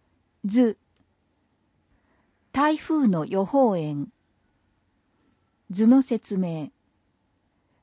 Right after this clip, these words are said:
日本列島に向かって南から進んでくる台風の進路が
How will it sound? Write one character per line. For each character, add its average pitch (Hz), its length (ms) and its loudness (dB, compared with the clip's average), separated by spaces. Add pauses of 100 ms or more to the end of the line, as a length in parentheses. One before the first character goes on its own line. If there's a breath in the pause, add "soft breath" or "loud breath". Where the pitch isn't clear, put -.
(180)
日 226 160 4
本 311 260 4
列 311 220 -2
島 220 200 -2
に 170 160 -2
向 175 120 -2
か 190 160 -6
っ 180 60 -8
て - 320 -10 (400)
南 285 420 6
か 277 140 -4
ら 262 120 -2
進 262 400 2
ん 240 40 6
で 233 140 2
く 226 160 -2
る 165 160 -4 (420)
台 294 240 0
風 311 220 0
の 208 160 4
進 277 320 6
路 185 120 -2
が 143 220 -10